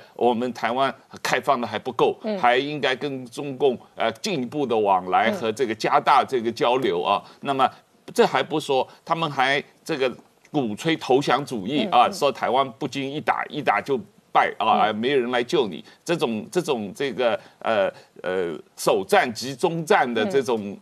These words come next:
Speaker 1: 呃，论调啊，实际上是在台湾内部宣布
Speaker 2: 嗯。
Speaker 1: 宣传投降主义的这样一个路线，
Speaker 2: 嗯。
Speaker 1: 这种路线非常的危险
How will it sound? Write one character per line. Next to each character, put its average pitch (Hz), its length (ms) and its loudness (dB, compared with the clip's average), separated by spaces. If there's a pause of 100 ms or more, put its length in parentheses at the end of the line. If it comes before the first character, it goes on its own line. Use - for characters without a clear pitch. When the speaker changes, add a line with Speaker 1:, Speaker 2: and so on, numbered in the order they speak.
(120)
Speaker 1:
呃， - 200 -8
论 147 300 2
调 127 220 2
啊， 107 260 2 (100)
实 - 260 -10
际 175 140 -8
上 151 200 2
是 135 180 -10
在 139 260 0 (180)
台 120 200 2
湾 143 260 2
内 147 140 -2
部 131 240 -6
宣 147 340 -2
布 123 360 -6 (300)
Speaker 2:
嗯。 196 220 -6 (360)
Speaker 1:
宣 190 380 2
传 131 260 0 (160)
投 139 240 4
降 139 240 0
主 117 220 -6
义 139 140 -4
的 113 160 0
这 131 160 -4
样 113 180 0
一 127 100 -4
个 123 80 2
路 110 220 -2
线， 135 260 -4
Speaker 2:
嗯。 - 80 -20 (160)
Speaker 1:
这 233 140 0
种 139 220 0
路 147 160 -2
线 139 280 -2 (220)
非 185 220 2
常 110 260 -6
的 113 60 4
危 113 200 2
险 107 220 -4